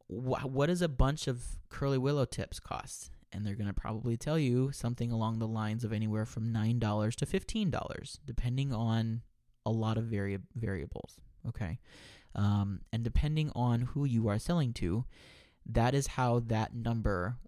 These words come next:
will influence your decision on how you price, all right?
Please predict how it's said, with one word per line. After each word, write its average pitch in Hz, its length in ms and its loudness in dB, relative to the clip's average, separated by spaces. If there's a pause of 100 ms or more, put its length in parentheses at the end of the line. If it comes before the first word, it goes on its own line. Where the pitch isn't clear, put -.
will 107 200 0
influence 104 800 -2 (500)
your 117 500 4
decision - 560 -8 (180)
on 117 140 0
how 107 280 -2
you 101 180 -4
price, - 520 -8 (720)
all 104 80 -6
right? 95 300 -2